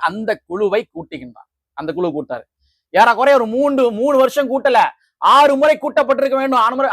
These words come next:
ஆறு முறை கூட்டல. அப்ப ஏங்க நீங்க வந்து குழுவை கூட்டல அப்படின்ற மாதிரி நாங்க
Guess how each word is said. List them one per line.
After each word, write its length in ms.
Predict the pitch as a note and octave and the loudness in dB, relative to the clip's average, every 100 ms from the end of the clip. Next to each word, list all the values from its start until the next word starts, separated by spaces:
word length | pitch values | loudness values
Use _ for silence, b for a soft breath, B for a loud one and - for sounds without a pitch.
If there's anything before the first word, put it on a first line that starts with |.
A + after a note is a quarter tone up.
| G3 | 0
ஆறு 120 | B3+ | 2
முறை 120 | C#4 - | 0 -2
கூட்டல. 240 | C4 A3+ F#3+ - _ _ _ _ _ - | -4 -2 -2 -4 _ _ _ _ _ -12
அப்ப 120 | E3 F3+ D#3 C4+ | -8 -8 -6 -6
ஏங்க 220 | D4+ C#4+ C4 | -4 -2 -2
நீங்க 160 | A3+ A3 | -4 -6
வந்து 120 | A3 - | -6 -10
குழுவை 220 | G3+ A3 - | -6 -4 -6
கூட்டல 300 | G3 F3+ D3+ D3 C#3+ - | -8 -8 -4 -2 -4 -4
அப்படின்ற 300 | D3 E3+ D3 C#3+ | -6 -6 -4 0
மாதிரி 220 | D#3+ C#4 B3+ - _ _ - | 2 2 0 -4 _ _ -4
நாங்க 200 | E3 F#3+ | -2 -2